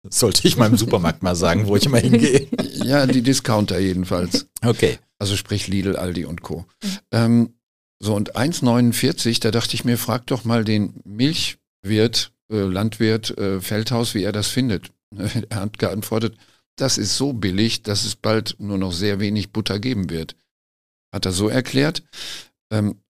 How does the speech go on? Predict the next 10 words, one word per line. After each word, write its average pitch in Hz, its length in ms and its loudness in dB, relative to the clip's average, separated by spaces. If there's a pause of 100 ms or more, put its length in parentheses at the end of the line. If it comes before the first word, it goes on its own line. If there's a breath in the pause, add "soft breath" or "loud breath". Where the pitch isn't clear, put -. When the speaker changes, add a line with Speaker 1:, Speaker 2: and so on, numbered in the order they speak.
Speaker 2:
eins 143 260 0
neunundvierzig 123 680 4
für 98 200 2
so 98 160 0
ein 90 360 0
halbes 107 300 0
Pfund 104 320 0
Butter 117 480 0
heißt 107 340 -4
ja, 104 340 0